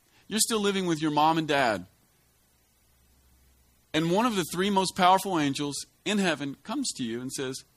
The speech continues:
"Greetings, highly favored. God is with you. You're gonna get pregnant." Oh, great. How am I gonna get pregnant? I'm a virgin. I think that's actually interesting that she asked, "How am I gonna get pregnant?" I think she, she knew that this wasn't gonna be usual.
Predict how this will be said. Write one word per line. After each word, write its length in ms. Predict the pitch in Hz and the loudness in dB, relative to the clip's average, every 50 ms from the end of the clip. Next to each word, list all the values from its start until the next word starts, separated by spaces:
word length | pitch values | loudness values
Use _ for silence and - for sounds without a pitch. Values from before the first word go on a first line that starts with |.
| _ _ _ _ _ | _ _ _ _ _
"Greetings, 580 | _ 381 185 330 269 113 101 90 90 - - _ _ _ _ _ _ _ _ _ _ | _ -8 -6 -6 -6 -6 -6 -8 -10 -14 -20 _ _ _ _ _ _ _ _ _ _
highly 280 | _ - - 269 285 254 | _ -14 -12 -10 -10 -10
favored. 400 | - 277 277 254 190 120 190 - - _ _ _ _ _ _ _ _ _ _ _ _ _ _ _ | -12 -12 -12 -10 -10 -10 -12 -14 -16 _ _ _ _ _ _ _ _ _ _ _ _ _ _ _
God 160 | - - 269 | -12 -10 -10
is 120 | 240 202 220 | -8 -8 -8
with 200 | 254 254 - - | -8 -10 -10 -10
you. 200 | - 104 104 - - _ _ _ _ _ _ _ _ | -12 -12 -12 -12 -16 _ _ _ _ _ _ _ _
You're 80 | 349 311 | -8 -6
gonna 160 | 220 202 190 | -4 -4 -4
get 180 | 190 220 214 - | -6 -8 -8 -6
pregnant." 400 | - 247 349 294 196 123 - - _ _ _ _ _ _ - | -6 -6 -6 -4 -6 -6 -8 -8 _ _ _ _ _ _ -12
Oh, 140 | 294 285 269 | -8 -8 -6
great. 360 | 202 277 311 339 311 143 - - _ _ | -6 -6 -8 -8 -8 -8 -10 -12 _ _
How 100 | - 202 | -4 -2
am 80 | 240 | 0
I 80 | 294 285 | 0 0
gonna 120 | 294 294 | 0 0
get 140 | 277 302 - | 0 -2 -4
pregnant? 400 | - - 302 277 202 156 - - _ - | -4 -4 -4 -2 -4 -4 -6 -8 _ -8
I'm 120 | 196 214 | -8 -8
a 40 | 214 | -6
virgin. 480 | 202 254 269 269 240 - - - 95 - _ _ | -6 -8 -8 -8 -8 -10 -10 -12 -12 -14 _ _
I 100 | - 202 | -2 0
think 160 | 208 247 180 143 | 0 0 0 0
that's 180 | 143 131 - | 0 0 0
actually 300 | 147 143 135 - 139 131 | 0 -2 -2 -2 -4 -4
interesting 380 | 127 127 - 135 117 - 120 113 | -4 -4 -6 -8 -8 -6 -6 -4
that 100 | 107 98 | -4 -6
she 180 | - - 120 | -6 -4 -2
asked, 300 | 120 117 110 113 - - | 0 0 0 0 -2 -6
"How 140 | 135 135 135 | -4 -4 -2
am 80 | 127 120 | 0 0
I 60 | 113 | -2
gonna 160 | 117 117 113 113 | -2 -2 -4 -4
get 140 | 113 - | -6 -8
pregnant?" 380 | - 120 110 104 101 98 - - _ _ _ _ | -6 -6 -6 -6 -6 -8 -10 -12 _ _ _ _
I 60 | - 131 | -6 -6
think 160 | 156 170 156 | -4 -4 -4
she, 220 | - 156 143 123 - - - - | -4 -4 -4 -6 -6 -10 -14 -4
she 200 | - - - 202 | -2 0 0 2
knew 400 | 196 180 180 190 214 208 175 147 | 0 0 2 2 4 4 4 4
that 120 | 139 139 123 | 4 2 2
this 140 | 160 175 165 180 | 0 0 2 2
wasn't 280 | 180 160 165 160 147 | 0 0 0 -2 -2
gonna 160 | 151 151 143 | 0 0 0
be 100 | 131 135 | 0 -2
usual. 580 | 123 120 123 139 143 131 104 98 - 71 - - | -2 0 0 -2 -2 -2 -4 -8 -10 -12 -12 -14